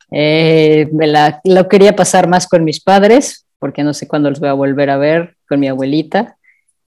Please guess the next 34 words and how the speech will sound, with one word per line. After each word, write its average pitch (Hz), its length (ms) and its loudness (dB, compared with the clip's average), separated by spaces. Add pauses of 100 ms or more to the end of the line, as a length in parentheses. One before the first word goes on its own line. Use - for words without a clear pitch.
(220)
Eh, 135 340 -6
y - 40 -2
decidí 175 480 0
estar 170 340 -2
más 160 240 -2
en, 160 100 -2
en 147 340 -2
la 139 140 -8
ciudad 156 220 -6
de 143 120 -4
Pachuca, 262 580 0 (560)
que 165 200 0
me 156 240 2
ayudó 170 460 6
mucho 208 440 4
también 165 380 0
como 170 280 -2
a 156 60 -2
seguir 165 500 -2
trabajando 165 640 0
y 170 120 4
en 143 140 0
este 147 220 -4
proceso 156 580 -4
de 143 340 -2
autoconocimiento. 165 1400 0 (640)
Entonces, 151 800 -6 (420)
eh, 143 640 -2
es, - 180 -8
es 160 220 -4
la 165 200 4
razón, 196 460 2
eh, 165 160 4
me, 143 200 -2